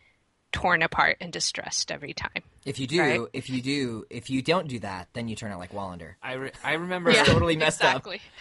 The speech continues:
Speaker 3: Um, there's a series from the nineties that was called Homicide: Life on the Streets, and I've, I've seen a number of the episodes, certainly not the whole series, but there was one episode that I remember 'cause it had Robin Williams in a serious role,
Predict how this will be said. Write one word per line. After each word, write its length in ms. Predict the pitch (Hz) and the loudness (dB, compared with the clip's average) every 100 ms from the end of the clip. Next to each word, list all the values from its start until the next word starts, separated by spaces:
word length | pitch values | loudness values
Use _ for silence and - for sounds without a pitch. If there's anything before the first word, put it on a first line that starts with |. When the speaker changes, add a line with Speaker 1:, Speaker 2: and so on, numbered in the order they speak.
| - - | -20 -4
Speaker 3:
Um, 260 | 131 113 113 | 0 0 0
there's 200 | 139 131 | -2 -2
a 40 | |
series 520 | - 196 202 185 165 | -4 -2 0 -2 -4
from 140 | - 127 | -8 -10
the 60 | 107 | -8
nineties 360 | 98 110 127 | -8 -8 -8
that 40 | 123 | -10
was 80 | - | -8
called 140 | 110 | -10
Homicide: 480 | - 95 98 117 104 | -8 -10 -8 -8 -8
Life 200 | 95 - | -10 -12
on 80 | 98 | -14
the 60 | |
Streets, 460 | 90 - 110 127 - - | -12 -10 -10 -10 -18 -12
and 80 | |
I've, 340 | 98 117 113 - - | -8 -6 -8 -10 -16
I've 120 | 95 | -14
seen 400 | - 123 110 95 - _ | -12 -12 -10 -12 -18 _
a 60 | - | -14
number 180 | 98 123 | -10 -8
of 60 | |
the 80 | 127 | -8
episodes, 320 | 117 131 120 | -10 -8 -8
certainly 320 | - - - 87 | -8 -12 -12 -12
not 180 | 87 | -14
the 60 | 85 | -14
whole 120 | 98 | -14
series, 220 | 98 90 | -10 -10
but 120 | 87 92 | -10 -10
there 100 | 107 | -10
was 120 | 104 | -6
one 140 | 110 | -6
episode 220 | 120 127 | -6 -10
that 120 | 101 90 | -6 -6
I 40 | |
remember 240 | 98 92 | -6 -8
'cause 140 | 92 107 | -10 -10
it 60 | |
had 120 | 95 90 | -10 -6
Robin 260 | 98 107 | -6 -6
Williams 300 | 98 101 95 | -8 -8 -10
in 40 | 71 | -14
a 60 | |
serious 400 | - 95 104 101 | -10 -8 -8 -8
role, 320 | 82 78 87 | -8 -8 -8